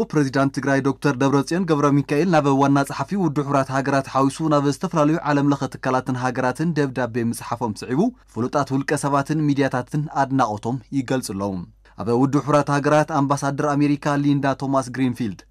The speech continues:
ኣብ ውሳነ መንግስቲ ትግራይ ኣመልኪተን ኣብ ዝሃብዎ ግብረ መልሲ ኩናት ኢትዮጵያ ብዘተ መዕለቢ ንኽረክብን ድሕንነት ቀርኒ ኣፍሪካ ንምውሓስን ወሳናይ ግደ ኣለዎ ዝበላ ኮይነን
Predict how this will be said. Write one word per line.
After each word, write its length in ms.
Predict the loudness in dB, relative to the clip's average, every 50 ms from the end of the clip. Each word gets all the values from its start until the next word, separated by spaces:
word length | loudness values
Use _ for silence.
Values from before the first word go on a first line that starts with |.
| _ -6
ኣብ 160 | -6 -4 -4 -4
ውሳነ 380 | -4 -4 -4 -2 0 2 4 4
መንግስቲ 400 | 4 2 0 -2 -4 -10 -10 -10
ትግራይ 280 | -6 -2 0 0 2
ኣመልኪተን 480 | 2 0 -2 -4 -6 -4 -4 -2 0 0
ኣብ 120 | 0 0 -2
ዝሃብዎ 420 | -2 -2 -2 -2 -2 0 0 -2 -2
ግብረ 240 | -2 -4 -4 -4 -4
መልሲ 220 | -4 -4 -2 -2 -2 -2 -4 -6 _ _ _ -2
ኩናት 280 | 2 4 4 4 2
ኢትዮጵያ 380 | 0 2 2 2 2 4 2 2 2
ብዘተ 380 | 2 2 2 2 2 4 2 2
መዕለቢ 360 | 2 4 4 4 4 4 4
ንኽረክብን 600 | 2 2 2 2 2 2 0 0 -2 0 0 0
ድሕንነት 400 | 0 0 0 0 0 0 0 -2 -2
ቀርኒ 260 | -2 0 2 2 2
ኣፍሪካ 420 | 2 2 0 -2 -4 -2 0 2
ንምውሓስን 600 | 2 4 2 2 2 0 0 0 0 0 -2 0 2
ወሳናይ 460 | 2 2 0 0 0 0 2 2 2 0
ግደ 160 | -2 -2 -2
ኣለዎ 280 | -2 0 0 0 0 0 0
ዝበላ 280 | 0 -2 0 0 0 0
ኮይነን 340 | -2 0 0 2 4 4 4